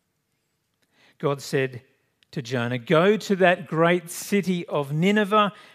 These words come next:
and preach against it because its wickedness has come up before me." And Jonah says,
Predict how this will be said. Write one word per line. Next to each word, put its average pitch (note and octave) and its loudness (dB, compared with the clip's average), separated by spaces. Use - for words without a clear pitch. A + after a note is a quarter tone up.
and C#3 -4
preach G3 2
against E3+ -2
it D#3 -4
because D3+ -6
its C3+ -8
wickedness C#3+ -8
has C3+ -8
come C3+ -8
up B2 -8
before G3 -6
me." B2+ -2
And C3 -4
Jonah C#3+ -2
says, C#3 -4